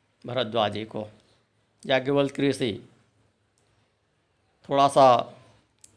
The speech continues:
अधिक समय तक ठहरे रहे, उनको रोक लिया भरद्वाज ऋषि ने और उनको उन्होंने सुनाया कथा, मेला समाप्त होने के उपरांत, मेला विसर्जित हो जाने के, सारे समाज विसर्जित हो जाने के उपरांत।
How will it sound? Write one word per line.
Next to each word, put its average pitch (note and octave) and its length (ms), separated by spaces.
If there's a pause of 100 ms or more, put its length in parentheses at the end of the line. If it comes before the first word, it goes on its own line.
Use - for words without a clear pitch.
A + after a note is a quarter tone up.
(340)
अधिक C3 240
समय D3 280
तक D3 220
ठहरे D3+ 360
रहे, D#3 260
उनको B2+ 300
रोक D3+ 220
लिया B2+ 520
भरद्वाज C3+ 440
ऋषि C#3 200
ने G2+ 240 (640)
और C#3+ 120
उनको C3+ 340
उन्होंने B2+ 440 (320)
सुनाया G#2+ 380
कथा, C#3 520 (140)
मेला E3+ 260
समाप्त A#2+ 400
होने G#2+ 260
के G#2+ 100
उपरांत, G#2 460 (2000)
मेला C#3 220
विसर्जित C3+ 540
हो C3 40
जाने B2 240
के, D#3 140
सारे C3 300
समाज B2+ 280
विसर्जित G#2 460
हो G2+ 80
जाने G#2 200
के G#2+ 100
उपरांत। A2 380